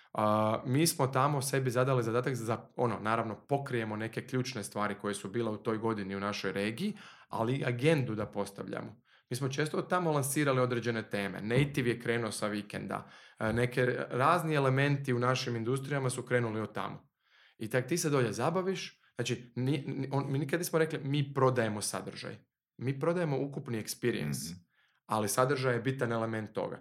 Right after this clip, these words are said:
Speaker 2: Mhm.
Speaker 1: Ako makneš sadržaj, izgubio si dubinu.
Speaker 2: Mhm.
Speaker 1: Znači, postao si, ono, plitak. Onda ostaješ samo festival.
Speaker 2: Da, da.
Speaker 1: Kužiš?
Speaker 2: Da.
Speaker 1: Ali onda se natječeš drugim festivalima.
Speaker 2: Mhm.
Speaker 1: Ali ako si samo sadržaj,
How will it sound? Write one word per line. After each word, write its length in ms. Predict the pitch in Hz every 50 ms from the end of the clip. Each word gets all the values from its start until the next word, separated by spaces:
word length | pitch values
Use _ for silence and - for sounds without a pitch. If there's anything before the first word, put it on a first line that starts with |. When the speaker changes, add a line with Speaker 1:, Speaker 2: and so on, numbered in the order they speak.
| - _ -
Speaker 2:
Mhm. 120 | 139 127
Speaker 1:
Ako 200 | 107 110 - -
makneš 460 | 117 123 127 127 - 120 107 101 - -
sadržaj, 480 | 127 135 160 185 185 185 196 190 156 - - - - _ -
izgubio 500 | 131 120 120 135 143 139 143 139 131 123
si 260 | 131 - - 123 123
dubinu. 440 | 120 127 120 113 120 110 104 98 - - - -
Speaker 2:
Mhm. 260 | - - - 67 -
Speaker 1:
Znači, 260 | 117 107 120 - -
postao 380 | - - 117 110 - - 113 110
si, 180 | 110 - 110 113
ono, 260 | 113 113 107 104 101
plitak. 380 | - - 131 127 120 123 - 117
Onda 140 | 131 151 151
ostaješ 280 | 156 151 151 135 -
samo 200 | - 143 123 110
festival. 400 | - 98 - - - 90 - - -
Speaker 2:
Da, 180 | - 104 110 110
da. 300 | - - 73 50 50 - - - _ _ - -
Speaker 1:
Kužiš? 180 | 117 113 95
Speaker 2:
Da. 60 | 87 - - - -
Speaker 1:
Ali 120 | - 117
onda 120 | 131 165
se 140 | 165 - 160
natječeš 360 | 143 151 156 151 - - 160 139
drugim 260 | 143 165 170 160 135
festivalima. 640 | - 123 - - 117 117 120 120 98 90 - - - - _ _ _ _ _ -
Speaker 2:
Mhm. 280 | - 71 69 67 80 92 101 -
Speaker 1:
Ali 160 | 107 107 107
ako 160 | 107 - 120
si 140 | - - 113
samo 280 | - - 151 180 180
sadržaj, 540 | - - - 110 110 139 147 147 202 214 220